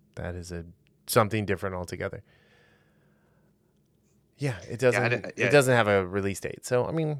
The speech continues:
Speaker 1: I'm sure it hasn't even gone into filming yet, but I'm pretty
Speaker 2: It,
Speaker 1: excited
Speaker 2: it's one of
Speaker 1: about it.
Speaker 2: those that'll s-, yeah, it's one of those that'll sneak up on us.
Speaker 1: Yep.
Speaker 2: Like, kind of like that, uh, Beckett movie with, uh, your boy Black Panther slash John David Washington.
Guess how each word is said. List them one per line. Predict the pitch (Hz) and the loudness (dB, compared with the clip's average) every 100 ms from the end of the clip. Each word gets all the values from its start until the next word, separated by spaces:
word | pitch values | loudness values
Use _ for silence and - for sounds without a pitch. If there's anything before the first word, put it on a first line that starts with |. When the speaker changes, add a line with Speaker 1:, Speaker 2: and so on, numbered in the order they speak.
| - - | -8 -6
Speaker 1:
I'm | 107 | -2
sure | - 104 | 4 4
it | 95 | 4
hasn't | 95 90 | 2 0
even | 85 | -4
gone | 78 78 | -6 -8
into | 76 | -10
filming | 71 - - 60 | -10 -12 -10 -12
yet, | - - | -16 -12
but | 78 - - | -10 -10 -10
I'm | 131 | -4
pretty | 196 226 | -2 2
Speaker 2:
It, | 156 | 4
Speaker 1:
excited | 165 | 6
Speaker 2:
it's | 165 | 6
one | 170 143 | 8 10
of | |
Speaker 1:
about | 123 | 8
it. | |
Speaker 2:
those | 107 | 8
that'll | 113 | 4
s-, | 104 - - _ _ _ _ _ - | 4 0 -12 _ _ _ _ _ 4
yeah, | 120 | 6
it's | 127 156 | 6 8
one | 139 | 6
of | 123 | 8
those | 113 | 6
that'll | 110 98 | 6 4
sneak | - - 98 98 | 2 0 0 2
up | 92 | 2
on | 87 87 | 2 2
us. | 87 95 | 0 0
Speaker 1:
Yep. | 87 - - | -2 -4 0
Speaker 2:
Like, | 95 85 _ - | 2 2 _ 0
kind | 98 | 2
of | 92 - | 4 4
like | 90 - | 0 4
that, | 92 82 | 4 6
uh, | 87 85 82 | 6 4 2
Beckett | - 87 80 | 0 2 0
movie | 92 90 90 90 85 - _ _ - | -2 -2 -2 -4 -6 -10 _ _ -4
with, | 95 87 85 85 _ | 0 0 -2 -4 _
uh, | 90 85 85 | -2 0 -2
your | 90 85 | -4 -4
boy | 87 87 - _ _ _ - | -4 -4 -8 _ _ _ -2
Black | 90 85 | 0 0
Panther | - 90 87 90 | -2 -4 -4 -10
slash | - 90 85 - | 0 0 0 0
John | 90 85 | -2 0
David | 85 76 | -4 -4
Washington. | 90 - 92 95 | -4 -4 -10 -10